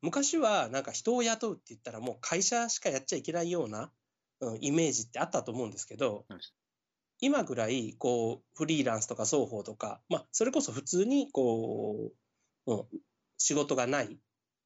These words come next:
Speaker 1: 時代とかであれば、自分の仕事を手伝ってもらうために人を雇うっていうハードルがものすごく下がってて、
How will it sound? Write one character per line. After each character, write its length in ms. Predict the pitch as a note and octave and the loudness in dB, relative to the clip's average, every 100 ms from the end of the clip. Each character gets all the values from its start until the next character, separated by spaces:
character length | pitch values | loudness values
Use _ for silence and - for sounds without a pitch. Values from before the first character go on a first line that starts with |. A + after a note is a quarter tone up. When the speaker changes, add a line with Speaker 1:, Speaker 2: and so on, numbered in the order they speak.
| _ | _
Speaker 1:
時 160 | - B2+ | -6 -2
代 320 | A#2 G#2+ - _ _ | -2 -2 -10 _ _
と 80 | E3+ | -4
か 100 | C3 | -2
で 100 | A2+ | 0
あ 60 | C#3 | -2
れ 100 | G#2+ | 0
ば、 320 | E3 A#2+ - _ _ _ _ _ _ - | 0 -2 -6 _ _ _ _ _ _ -10
自 200 | C#3 F#3+ | -2 -2
分 280 | A3+ B3 B3+ | 0 -2 2
の 260 | C#4+ A2 - | 2 0 -4
仕 160 | - | 0
事 300 | F3+ F3+ F#3 | 0 2 2
を 60 | E3+ | 0
手 100 | F3 | -2
伝 220 | E3+ A3 | 0 0
っ 80 | A3 | 0
て 80 | A#2 | -6
も 80 | A#2 | -4
ら 100 | A#2 | -2
う 80 | |
た 80 | A#2+ | -2
め 80 | A#2 | -6
に 60 | G#2+ | -6
人 200 | - G3+ | 2 4
を 60 | F#3 | 6
雇 260 | F3+ F#3 | 4 2
う 20 | A2+ | -2
っ 20 | |
て 200 | - A#2+ | -6 -8
い 100 | G#2+ | -6
う 40 | |
ハ 200 | G#2+ D#3 | -2 0
ー 20 | D3+ | 0
ド 100 | D3 | -2
ル 80 | |
が 100 | C#3 | -2
も 120 | A2 B2 | -2 -2
の 80 | |
す 100 | C#3 | 0
ご 80 | G#3 | -2
く 80 | G#3 | -2
下 160 | - B2+ | -4 -2
が 100 | C#3+ | -2
っ 100 | - | -4
て 100 | - | -6
て、 340 | E3+ C3+ - | -2 -2 -4